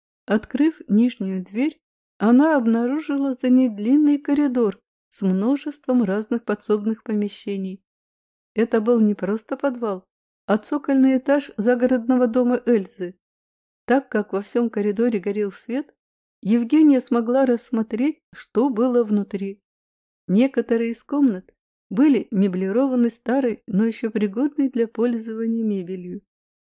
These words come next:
В некоторых были навалены картонные коробки со всяким хламом, а некоторые вообще были пустыми. Складывалось такое впечатление, что этот подвал не был закончен.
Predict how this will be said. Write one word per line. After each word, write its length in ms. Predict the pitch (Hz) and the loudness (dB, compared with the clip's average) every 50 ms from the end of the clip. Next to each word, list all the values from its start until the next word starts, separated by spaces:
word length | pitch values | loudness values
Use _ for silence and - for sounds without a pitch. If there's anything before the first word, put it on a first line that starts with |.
| _ _ _ - | _ _ _ -8
В 120 | 196 180 | 0 4
некоторых 640 | 202 240 294 320 - 302 - 294 285 285 277 - - | 4 4 4 4 0 -4 -2 0 0 0 -2 -2 -2
были 300 | 240 247 269 277 269 - | 0 2 2 2 2 2
навалены 560 | - 208 214 214 233 247 262 269 247 214 202 | 2 2 2 2 2 2 4 4 2 2 0
картонные 560 | - 202 196 196 - - 202 196 190 190 190 | -4 -6 -8 -6 -8 -8 -6 -6 -6 -6 -8
коробки 420 | - - 190 - 277 294 - - | -6 -6 -4 -4 -4 -6 -6 -8
со 180 | 247 240 - 254 | -8 -2 -2 -4
всяким 400 | 254 - - 247 240 - 240 240 | -2 -2 -4 -4 -2 -2 -4 -4
хламом, 480 | - - 233 226 220 214 214 214 214 - _ _ _ _ _ _ _ _ _ _ _ _ | -4 -6 -6 -6 -4 -4 -6 -8 -10 -14 _ _ _ _ _ _ _ _ _ _ _ _
а 140 | - 190 208 | 0 2 2
некоторые 760 | 208 208 233 285 285 - 302 285 - 285 269 269 262 269 269 _ _ _ _ - | 2 2 2 0 0 -2 -6 -2 -2 -2 -2 -2 -6 -8 -10 _ _ _ _ -6
вообще 420 | - 185 202 202 190 - - 247 277 | -2 0 0 0 -2 -4 -4 -4 -2
были 240 | 277 277 262 262 | 0 0 0 0
пустыми. 600 | 254 - 254 247 - - - 233 226 220 220 226 _ _ _ _ _ _ _ _ _ _ _ _ _ _ | -2 -2 -6 -6 -6 -6 -6 -4 -4 -4 -6 -8 _ _ _ _ _ _ _ _ _ _ _ _ _ _
Складывалось 720 | _ _ _ - 196 214 233 254 226 220 208 196 190 202 - | _ _ _ -6 -2 0 0 0 0 0 -2 -2 -4 -4 -4
такое 380 | - 214 214 - - 233 220 | -6 -6 -6 -4 -4 -6 -6
впечатление, 840 | 208 - - 214 - - 202 - - 214 254 294 285 240 202 190 - _ _ _ _ _ _ _ | -6 -8 -10 -10 -10 -10 -14 -10 -6 -2 0 2 2 2 0 -6 -14 _ _ _ _ _ _ _
что 360 | _ - - - 247 247 233 - | _ -12 -2 2 2 2 2 2
этот 340 | - 302 330 - 285 277 - | 0 0 0 0 -2 -2 0
подвал 480 | - - 247 226 233 254 262 269 254 - | 0 0 0 2 2 2 2 2 2 0
не 220 | - 214 233 269 277 | 2 4 4 4 4
был 180 | 262 269 254 | 4 0 -2
закончен. 680 | 247 269 269 269 - 254 220 196 180 - - 185 180 190 | 0 -4 -4 -4 -2 -2 -2 -2 -4 -6 -10 -12 -12 -12